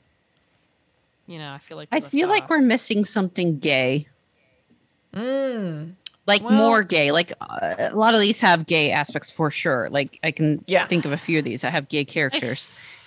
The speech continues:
Speaker 2: But I feel
Speaker 3: Definitely.
Speaker 2: like there's, I mean, obviously, I, I said L Word. That's pretty gay. Um,
Speaker 3: Right.
Speaker 2: but,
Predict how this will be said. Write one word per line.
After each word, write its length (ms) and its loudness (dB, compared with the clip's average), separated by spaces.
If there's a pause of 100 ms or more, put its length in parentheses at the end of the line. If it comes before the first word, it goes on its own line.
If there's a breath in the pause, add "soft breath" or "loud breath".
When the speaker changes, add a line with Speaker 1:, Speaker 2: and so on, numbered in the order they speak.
(280 loud breath)
Speaker 2:
But 120 0
I 60 2
feel 180 -4
Speaker 3:
Definitely. 280 -2
Speaker 2:
like 160 -6
there's, 300 -4 (260)
I 80 0
mean, 220 0
obviously, 400 0
I, 140 -2
I 40 -4
said 240 -6 (840)
L 200 0
Word. 260 -4 (180)
That's 360 -12 (100)
pretty 180 -6
gay. 300 0 (380 loud breath)
Um, 400 4
Speaker 3:
Right. 360 -4
Speaker 2:
but, 360 4